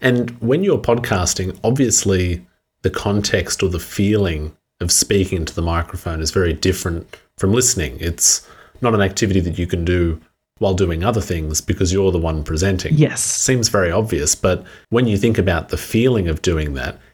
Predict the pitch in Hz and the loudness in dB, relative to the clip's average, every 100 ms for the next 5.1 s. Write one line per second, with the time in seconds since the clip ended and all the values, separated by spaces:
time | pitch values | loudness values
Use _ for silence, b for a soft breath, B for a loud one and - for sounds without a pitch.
0 | - 123 139 120 - 113 110 95 85 82 | -4 0 2 0 0 2 2 2 0 -2
1 | 80 80 - _ - 98 85 90 95 90 | -4 -6 -10 _ -2 0 2 2 2 0
2 | 78 - _ _ - 90 87 - 104 98 | -4 -10 _ _ -2 -2 0 0 0 0
3 | 92 76 - - 82 76 78 - - - | -2 -2 -4 -2 -2 0 -6 -4 -4 -4
4 | - _ - - 87 82 80 76 71 82 | -14 _ -6 0 0 0 -2 -4 -4 -6
5 | - | -8